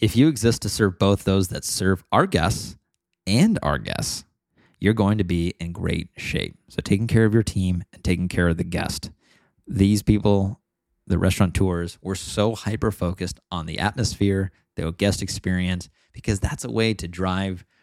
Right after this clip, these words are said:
recurring revenue, having that customer come back over and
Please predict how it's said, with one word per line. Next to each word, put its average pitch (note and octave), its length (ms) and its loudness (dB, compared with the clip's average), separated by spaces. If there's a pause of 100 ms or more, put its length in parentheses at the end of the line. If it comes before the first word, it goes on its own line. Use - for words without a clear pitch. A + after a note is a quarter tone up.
(140)
recurring G2+ 540 -6
revenue, E2+ 460 -4
having G#2 260 -4
that F#2+ 160 -4
customer F#2+ 460 -4
come F#2 420 -16
back - 460 -8
over G#2+ 400 -2
and F2 160 -12